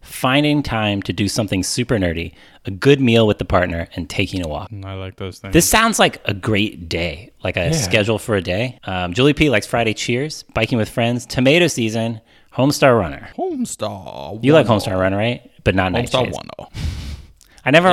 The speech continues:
Speaker 2: It's
Speaker 1: I,
Speaker 2: dot com.
Speaker 1: I didn't get into it a super lot, but
Speaker 2: It's
Speaker 1: I,
Speaker 2: okay.
Speaker 1: but everybody loves it.
Speaker 2: I love
Speaker 1: Anyway,
Speaker 2: it.
Speaker 1: okay. Christopher likes a freshly mowed lawn. Jason likes the rule of law.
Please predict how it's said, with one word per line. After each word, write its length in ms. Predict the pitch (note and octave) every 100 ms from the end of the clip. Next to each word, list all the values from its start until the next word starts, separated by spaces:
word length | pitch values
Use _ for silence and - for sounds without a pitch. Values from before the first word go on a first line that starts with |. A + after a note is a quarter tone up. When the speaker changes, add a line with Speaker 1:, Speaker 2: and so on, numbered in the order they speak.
| F3+
Speaker 2:
It's 80 | F3+
Speaker 1:
I, 80 | F#3
Speaker 2:
dot 420 | C#3 F#3 F#3+ - -
com. 340 | - G#2 F#2 - -
Speaker 1:
I 160 | - B2+
didn't 240 | C#3 F3
get 140 | C#3 C3
into 260 | C3 A#2+
it 120 | F2 F2
a 80 | F2+
super 320 | - F#2+ F2
lot, 280 | D2+ D2+ -
but 140 | - G#2
Speaker 2:
It's 80 |
Speaker 1:
I, 40 | G#2+
Speaker 2:
okay. 320 | - F2+ F#2 -
Speaker 1:
but 100 | A2
everybody 300 | B2+ B2 G#2+
loves 260 | G2 E2
it. 140 | - - -
Speaker 2:
I 60 | A2
love 60 |
Speaker 1:
Anyway, 180 | F2+ E2 F#2 - _ -
Speaker 2:
it. 40 |
Speaker 1:
okay. 300 | F#2+ E2 D2 - - - -
Christopher 380 | D#3+ - D#3+ D#3+
likes 280 | A#2 G#2
a 60 | -
freshly 460 | - - G#2+ - A2
mowed 240 | G#2+ A2+
lawn. 340 | A2 B2 F2 D#2 -
Jason 360 | A#2 A#2 C3
likes 280 | A2 G2 -
the 120 | G2
rule 300 | F2+ G2+ A#2
of 100 | B2
law. 360 | A2+ F2 F2 G2+